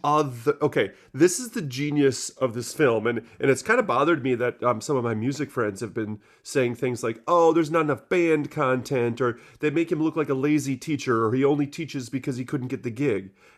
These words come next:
And there's, there's two things that I wanna say to that. Number one, that's not what this movie is about. This movie is not about a band director per se, and it's not written for music teachers. That's not the audience. It's, it's so much bigger than that.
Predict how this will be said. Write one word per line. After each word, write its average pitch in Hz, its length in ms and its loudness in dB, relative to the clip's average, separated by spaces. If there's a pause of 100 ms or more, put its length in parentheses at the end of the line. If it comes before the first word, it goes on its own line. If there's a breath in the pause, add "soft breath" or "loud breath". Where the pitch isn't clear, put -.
(120)
And 135 340 2 (200 soft breath)
there's, 143 240 0
there's 135 220 -2
two 247 200 -2
things 139 260 2
that 120 120 0
I 120 100 4
wanna 110 180 0
say 113 180 -2
to 107 100 -2
that. 110 340 -4 (160 soft breath)
Number 151 240 2
one, 147 480 0 (300 soft breath)
that's 147 200 -2
not 269 160 2
what 151 120 -4
this 127 180 -6
movie 123 240 0
is 104 100 -8
about. - 500 -6 (200 soft breath)
This 143 180 -2
movie 165 300 2
is 117 120 0
not 135 420 0 (280)
about 123 420 2
a 117 100 -2
band 113 600 -2
director 98 540 -6
per 104 180 -8
se, 101 340 -4
and 123 120 -2
it's - 100 -8
not 127 180 0
written 113 280 -4
for 123 720 -2 (260 soft breath)
music 117 420 -2
teachers. - 580 -14 (140 soft breath)
That's 135 180 -4
not 220 140 -4
the 156 180 -10
audience. 131 480 -4
It's, 135 200 -4 (120)
it's - 160 -6
so 208 300 -2
much 131 320 -4
bigger 196 320 2
than 101 160 -6
that. - 260 -16